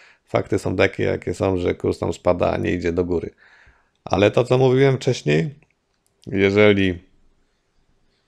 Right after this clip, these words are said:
e, kursy dalej będą ciągnęły i to okienko,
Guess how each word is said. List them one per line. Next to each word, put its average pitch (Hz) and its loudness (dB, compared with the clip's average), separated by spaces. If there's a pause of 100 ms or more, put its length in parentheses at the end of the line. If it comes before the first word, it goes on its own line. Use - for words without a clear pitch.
(180)
e, 92 0
kursy 104 -6
dalej 98 4
będą 92 0
ciągnęły 95 0
i 90 -2
to 95 2
okienko, 90 -2